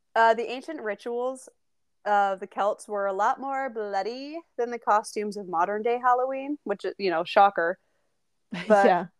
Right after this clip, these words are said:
Speaker 1: it's
Speaker 2: Superheroes and princesses.
Speaker 1: So Barbie
Speaker 2: Way
Speaker 1: this year
Speaker 2: worse.
Speaker 1: will for sure be number one.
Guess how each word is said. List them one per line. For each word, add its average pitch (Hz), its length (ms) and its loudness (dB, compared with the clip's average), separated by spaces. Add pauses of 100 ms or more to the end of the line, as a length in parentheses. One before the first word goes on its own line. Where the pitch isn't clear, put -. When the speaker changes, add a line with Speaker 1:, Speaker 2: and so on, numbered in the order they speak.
(320)
Speaker 1:
it's - 140 -20
Speaker 2:
Superheroes 208 480 0
and 190 120 -10
princesses. 208 800 -8 (540)
Speaker 1:
So - 160 2 (200)
Barbie 214 420 6
Speaker 2:
Way 190 60 -2
Speaker 1:
this 160 200 -4
year 180 260 -2
Speaker 2:
worse. 196 60 -8
Speaker 1:
will 196 80 -6
for 196 140 -8
sure 202 240 -6
be 196 140 -6
number 175 260 -8
one. 175 340 -8